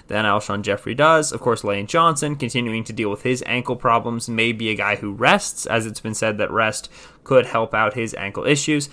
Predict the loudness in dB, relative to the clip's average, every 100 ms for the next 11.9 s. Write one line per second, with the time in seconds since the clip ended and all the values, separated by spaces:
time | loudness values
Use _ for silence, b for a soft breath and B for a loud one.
0 | B -4 0 2 2 2 2 4 2 -2
1 | 0 0 0 -2 -8 -10 -4 0 0 0
2 | 0 2 2 0 -2 -2 -2 -2 -2 0
3 | -2 -2 -2 0 -2 -2 -6 -6 0 2
4 | 2 0 -8 B B -2 0 4 4 4
5 | 2 2 2 2 4 4 4 0 -2 0
6 | 2 2 2 0 0 0 0 -4 -4 -2
7 | 0 0 -2 0 0 0 -2 0 4 4
8 | 2 -4 -4 0 0 0 -8 -4 0 0
9 | 0 -4 -2 0 0 0 -2 -2 -2 -2
10 | -6 -8 B B B -4 2 2 2 0
11 | 2 2 -2 -2 0 2 2 -2